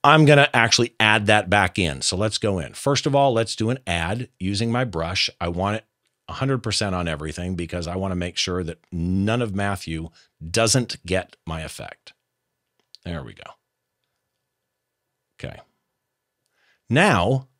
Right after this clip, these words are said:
I'm going to subtract. Also using my brush, I'm gonna shrink my brush down, and I just wanna get Steve, and again, you can be as precise as you need for your job.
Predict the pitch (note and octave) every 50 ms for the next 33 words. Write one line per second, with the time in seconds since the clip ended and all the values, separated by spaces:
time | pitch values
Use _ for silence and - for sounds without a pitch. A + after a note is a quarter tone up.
0 | _ - - F#2+ G2+ G2+ F#2 F2 F2 F2+ F#2+ G2+ G2 - E2 D#2 D#2 F2 F#2 -
1 | - C3+ B2+ - G#3 A3 E3+ F#2+ - - - - - _ _ _ _ _ _ _
2 | _ _ _ _ _ _ _ _ - A2 A#2 - - - E3+ D3 B2 B2+ A#2 A#2+
3 | B2 A#2 A2 F#2+ E2 D#2+ E2 E2+ G#2 A2+ - - - - _ _ _ _ _ _
4 | _ _ _ - - F#2+ F#2+ F2 - - - C3 C#3+ D3 C#3+ D#3+ D#3+ D3 C3 C#3
5 | C3+ B2 - - G2 F#2 F2 F2 F2 F#2 G2+ - - F2 F2 F2 D#2+ E2 - -
6 | E3+ G#3 G#3+ - - E3+ E3 E3 E3 D#3+ C3+ G2 G#2 G#2+ A2 A2 A2 _ - _
7 | - _ _ _ _ _ _ _ _ _ _ _ _ _ _ _ _ _ _ -
8 | - - - - A#2+ G2+ F#2+ F#2 F#2+ G2 A#2 B2+ C3+ C3 D3+ D#3 D3+ D3 D3 D3
9 | D3 C#3+ D3+ C#3+ E3+ D#3 C#3+ D3 D3 C3+ - - B2+ - - A#2+ B2 A#2 - -
10 | G#2+ F2 F#2 A2+ C3+ C3 A2+ A2 A2 A2+ G2+ - - G2 F2+ E2+ G2+ A#2 A#2+ G#2+
11 | F2+ F#2 F2+ F#2 F#2 F#2 F2+ E2+ E2